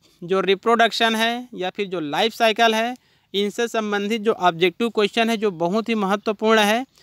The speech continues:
ये कहना चाहिए यहीं पर समाप्त करते हैं। अगले दिन पुनः अध्ययन करेंगे। ये जो किंगडम मोनेरा है, इसके अंतर्गत जो जीवाणु से अन्य जो ऑब्जेक्टिव क्वेश्चन है, जैसे जीवाणु से होने वाले रोग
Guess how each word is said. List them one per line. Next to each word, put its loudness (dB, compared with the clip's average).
ये 2
कहना -2
चाहिए -6
यहीं 0
पर -2
समाप्त 0
करते 0
हैं। 0
अगले 4
दिन -2
पुनः 2
अध्ययन 0
करेंगे। 2
ये 0
जो 0
किंगडम 2
मोनेरा 2
है, -8
इसके -4
अंतर्गत 0
जो -2
जीवाणु 0
से -4
अन्य 0
जो 0
ऑब्जेक्टिव -2
क्वेश्चन 0
है, -4
जैसे -2
जीवाणु 0
से -2
होने 2
वाले 6
रोग 4